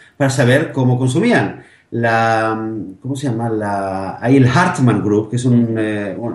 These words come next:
un instituto que hace estudios para empresas. Hicieron un mega estudio, eh, en el año dos mil once, eh, en Estados Unidos.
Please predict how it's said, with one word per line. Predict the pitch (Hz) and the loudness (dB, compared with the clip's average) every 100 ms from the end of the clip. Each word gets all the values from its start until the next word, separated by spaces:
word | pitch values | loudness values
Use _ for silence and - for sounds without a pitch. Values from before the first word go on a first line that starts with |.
| - | 0
un | 123 | 2
instituto | 127 123 - | 2 0 -2
que | 131 | -2
hace | 123 123 | 0 -2
estudios | - 120 117 | 0 0 0
para | 120 104 101 95 90 | 0 0 2 2 -2
empresas. | 92 147 143 185 - - - - - - - | -2 -2 0 -2 -4 -18 -20 -18 -18 -6 0
Hicieron | 135 156 170 | 4 6 6
un | 160 135 | 8 8
mega | 123 120 104 | 8 6 2
estudio, | - 170 165 143 101 - | 2 4 6 4 2 -2
eh, | 113 107 | -2 0
en | 107 | 0
el | 110 | 0
año | 123 | 2
dos | 131 123 | 4 4
mil | 135 | 6
once, | 165 180 175 208 - - _ _ _ _ _ _ - | 4 2 0 -2 -4 -20 _ _ _ _ _ _ -4
eh, | 120 117 113 110 113 | 0 2 2 0 0
en | 120 | 0
Estados | 120 - 147 147 - | 0 2 0 2 2
Unidos. | 131 160 147 - - - | 6 6 6 2 -6 -18